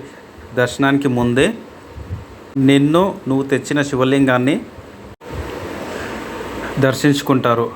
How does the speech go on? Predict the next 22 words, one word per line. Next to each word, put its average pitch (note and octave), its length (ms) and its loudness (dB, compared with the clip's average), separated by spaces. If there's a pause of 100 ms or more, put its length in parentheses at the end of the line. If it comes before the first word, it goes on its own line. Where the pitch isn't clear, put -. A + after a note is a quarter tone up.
ఆ, C3 100 -2
ఆ C3 160 4
తర్వాతే C3+ 500 2
పరమశివుడు C#3 600 2
దర్శనం" A#2 520 -2
అని C#3 140 2
చెప్తాడు A#2+ 560 2 (920)
అని C#3 180 6
శ్రీరాముడు C#3+ 540 4
ఆంజనేయ C3+ 320 2
స్వామికి C3 360 -2
వరమిస్తాడు. B2+ 600 0 (460)
ఆంజనేయ D3 500 4
స్వామి C#3 400 2
వారి C#3 340 4 (1080)
తండ్రి B2+ 260 4
పేరు C#3 440 4 (760)
కేసరి C3 480 2 (360)
కావున B2 360 4 (380)
ఈ C3+ 100 2
ప్రాంతం C3+ 500 4
మొత్తం D3 440 0